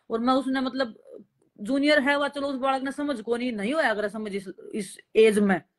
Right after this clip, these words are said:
ठीक है, उसने भड़का दे हैं, कवा दे हैं, उसने कह दी, वो अपनी लड़-, वह सही है बिल्कुल अपनी जगह कि उसने हक मिलना चाहिए अपना, लेकिन हम गलत हैं, वो चीज, मतलब वह गलत है, है ना। हम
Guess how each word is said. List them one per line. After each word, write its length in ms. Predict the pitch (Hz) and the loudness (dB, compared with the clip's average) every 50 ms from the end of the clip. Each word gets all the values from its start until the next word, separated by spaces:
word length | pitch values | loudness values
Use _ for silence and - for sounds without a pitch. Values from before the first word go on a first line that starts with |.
| _ _ - | _ _ -4
ठीक 180 | 254 277 - 254 | -2 0 4 4
है, 80 | 202 208 | 4 4
उसने 220 | 247 240 262 262 | 2 0 -2 -2
भड़का 360 | 214 226 220 - - 202 196 196 | 0 0 0 0 0 0 0 0
दे 100 | 190 - - _ _ _ - | -2 -4 -8 _ _ _ -6
हैं, 180 | 254 233 220 208 | -4 -4 -4 -4
कवा 260 | - 240 240 233 208 190 | -4 -2 0 0 0 0
दे 100 | 190 226 | 0 -4
हैं, 60 | 220 | -8
उसने 240 | 220 214 226 220 214 | -8 -8 -8 -10 -8
कह 180 | - 226 226 | -6 -6 -6
दी, 120 | 214 196 196 | -4 -4 -4
वो 80 | 196 214 | -2 0
अपनी 220 | 220 226 - 233 220 | 0 0 -2 -6 -8
लड़-, 240 | 220 220 220 - - _ _ _ _ 208 | -6 -6 -8 -8 -12 _ _ _ _ -2
वह 180 | 254 277 302 294 | -2 -2 -2 -4
सही 220 | - 370 392 403 | -4 -4 -2 -2
है 100 | 339 277 | 0 -2
बिल्कुल 280 | 254 269 247 - 269 254 | -2 -4 -6 -6 -4 -4
अपनी 220 | 247 - 247 247 | -4 -4 -4 -6
जगह 300 | 214 190 185 190 170 147 - _ - | -6 -6 -6 -6 -8 -10 -12 _ -12
कि 60 | - | -10
उसने 180 | 240 269 262 214 | -8 -4 -4 -4
हक 120 | 196 202 214 | -4 -4 -4
मिलना 300 | 226 240 240 233 226 220 | -6 -4 -4 -4 -4 -4
चाहिए 180 | 208 233 208 | -4 -4 -6
अपना, 260 | 185 151 175 175 165 - _ _ _ _ - | -6 -6 -8 -12 -12 -14 _ _ _ _ -8
लेकिन 180 | 240 254 311 269 | -8 -6 -6 -6
हम 300 | - - 208 220 302 320 254 | -4 -2 -2 -2 -2 0 2
गलत 260 | 311 320 320 311 - 285 | 2 4 4 2 0 0
हैं, 240 | 285 294 302 294 - 226 | -2 -2 -4 -4 -10 -10
वो 160 | 233 269 285 | -8 -8 -8
चीज, 240 | 277 - 254 247 226 233 | -6 -6 -8 -8 -8 -10
मतलब 240 | 233 202 233 233 214 | -10 -8 -6 -4 -2
वह 120 | 220 214 | -2 -2
गलत 260 | 190 196 175 160 147 160 | -2 -4 -6 -8 -10 -14
है, 100 | 156 143 - _ _ _ _ _ _ _ - | -18 -18 -20 _ _ _ _ _ _ _ -12
है 60 | 208 220 | -8 -6
ना। 140 | 226 190 - _ _ _ _ _ _ | -6 -6 -8 _ _ _ _ _ _
हम 260 | - 214 240 254 262 | -2 -2 0 0 -2